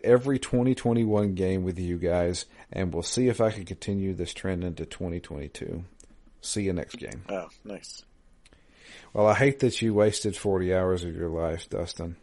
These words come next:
Speaker 1: on something that you absolutely hated. <laughs>
Speaker 2: Yeah, it's a long game to, to not like in the end.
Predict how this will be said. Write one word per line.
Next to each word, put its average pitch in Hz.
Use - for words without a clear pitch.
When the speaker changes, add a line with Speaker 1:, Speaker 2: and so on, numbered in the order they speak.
Speaker 1:
on 90
something 90
that 85
you 90
absolutely 92
hated. 98
<laughs> -
Speaker 2:
Yeah, 117
it's 117
a 143
long 127
game 107
to, 101
to 123
not 107
like 104
in 95
the 95
end. 92